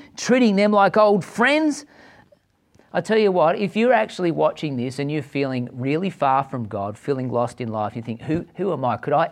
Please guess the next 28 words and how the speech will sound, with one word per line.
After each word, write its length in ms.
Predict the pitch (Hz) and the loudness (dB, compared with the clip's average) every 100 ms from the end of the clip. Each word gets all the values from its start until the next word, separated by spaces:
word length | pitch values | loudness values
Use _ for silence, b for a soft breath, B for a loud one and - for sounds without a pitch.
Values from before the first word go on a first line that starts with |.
| - | -4
ever 220 | 143 139 | -4 -4
be 220 | 131 123 | -4 -6
accepted 580 | 113 - 123 - 117 113 - b b | -8 -8 -8 -6 -10 -10 -14 b b
by 180 | 117 110 | -8 -6
Jesus?" 520 | 110 110 117 147 147 | -6 -6 -6 -6 -10
I 80 | - | -12
tell 200 | 120 160 | -8 -4
you 120 | 156 | -2
what, 280 | 113 107 101 B B | 2 2 0 B B
Jesus 380 | - 131 123 113 | -4 -4 -4 -6
would 180 | 107 98 b b b | -8 -10 b b b
love 500 | - 104 120 123 123 | -12 -6 -2 -2 -2
to 100 | 123 | -4
be 200 | 117 107 | -2 -2
in 80 | 101 | -4
your 120 | 98 | -8
life. 500 | 92 95 90 - - - b b | -8 -8 -10 -12 -20 -20 b b
In 140 | 143 | -6
fact, 360 | - 147 123 - | -2 0 -2 -2
he'd 160 | 143 | -6
consider 360 | 123 131 - 139 | -4 -6 -4 -2
you 320 | 131 127 117 - B B B _ _ | 0 0 -2 -8 B B B _ _
that 180 | 135 131 | -4 -2
you're 140 | 139 113 | -2 -4
his 160 | 101 | -6
friend. 580 | - - 123 156 117 - - _ - | -12 -6 -2 -2 -4 -8 -20 _ -4
That's 160 | 147 - | -4 -4
powerful. 520 | - 120 123 - 90 | -4 0 -2 -4 -10